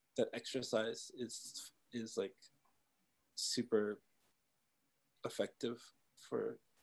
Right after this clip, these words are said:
getting you out of your head and into your body. And, like, that's a, it is not, I'm not, uh, I'm, like, um,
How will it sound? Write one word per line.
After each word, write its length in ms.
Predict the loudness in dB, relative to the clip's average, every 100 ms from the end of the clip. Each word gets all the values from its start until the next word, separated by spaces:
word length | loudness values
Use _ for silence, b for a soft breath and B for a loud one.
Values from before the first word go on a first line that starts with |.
| _ _ _ _ _ _ _ _ _ _ _ _
getting 220 | 6 6
you 120 | 8 6
out 160 | 4
of 120 | 2
your 100 | 0
head 220 | 0 0 0
and 120 | -2
into 260 | -2 -2
your 120 | -2 -2
body. 420 | 0 0 -2 -6
And, 200 | -8 -8
like, 200 | -8 -8 -14 -20 _ _
that's 260 | -2 -2 -2
a, 160 | -2 -2 -8 _ _ _ _ _ _ -4
it 100 | -2
is 160 | 0 0
not, 200 | 0 0 -10 _ 6
I'm 260 | 10 12 12
not, 280 | 10 8 4
uh, 160 | 4 4 4 0 _ _ _ _ -2
I'm, 180 | 2 4
like, 240 | 4 2 -4 -12 -18 -20 _ _ _ _ -12 -12 -10 -16 -20 -20 _ _ _ _ _ 8
um, 220 | 8